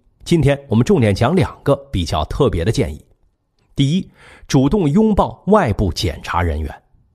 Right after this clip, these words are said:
什么意思呢？在圣塔菲号潜艇上，马凯特提倡要把每一次训练或者犯错都当成一次学习机会，所以船员们的学习对象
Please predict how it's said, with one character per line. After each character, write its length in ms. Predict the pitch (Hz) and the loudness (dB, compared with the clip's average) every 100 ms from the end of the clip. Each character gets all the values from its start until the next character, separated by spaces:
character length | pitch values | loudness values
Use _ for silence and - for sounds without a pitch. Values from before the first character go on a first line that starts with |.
| _ _ _ _ | _ _ _ _
什 160 | - 120 | -4 0
么 80 | 196 | 2
意 100 | 202 | 2
思 140 | 123 | 0
呢？ 100 | 107 - _ _ - - - | -2 -8 _ _ -20 -20 -6
在 180 | - 147 | 0 2
圣 200 | 185 151 | 2 2
塔 180 | 98 92 | 2 2
菲 160 | 156 | 2
号 140 | 127 110 | 2 0
潜 180 | 107 | 0
艇 180 | 110 82 | -2 -4
上， 180 | 78 73 - - - | -6 -6 -8 -20 -4
马 180 | 110 131 | 0 0
凯 140 | 120 | 2
特 120 | 110 110 | 2 0
提 160 | 101 | -2
倡 240 | 95 92 - - | -2 -2 -4 0
要 100 | 175 | 0
把 160 | 202 | 2
每 160 | 170 101 | 2 2
一 120 | 131 | 2
次 180 | 185 196 | 2 2
训 240 | - 185 | 2 2
练 180 | 135 123 | 2 2
或 140 | 110 117 | 2 2
者 100 | 101 | 2
犯 200 | 127 101 | 2 0
错 280 | - 104 - - | 2 0 -2 -2
都 180 | 208 226 | 2 4
当 220 | 175 160 | 2 0
成 200 | 156 110 | 0 0
一 60 | 110 | 0
次 180 | - 95 | 0 -2
学 240 | - 104 | 0 0
习 140 | 156 98 | 0 -2
机 200 | - 87 | -4 -8
会， 140 | - - _ _ | -10 -18 _ _
所 140 | - 98 | -6 -4
以 160 | 82 - - | -4 -8 -2
船 200 | 117 135 | 2 4
员 160 | 113 | 4
们 80 | 127 | 4
的 80 | 101 | 2
学 200 | - 127 | 2 2
习 100 | 156 | 2
对 160 | 160 123 | 2 2
象 240 | 151 | 2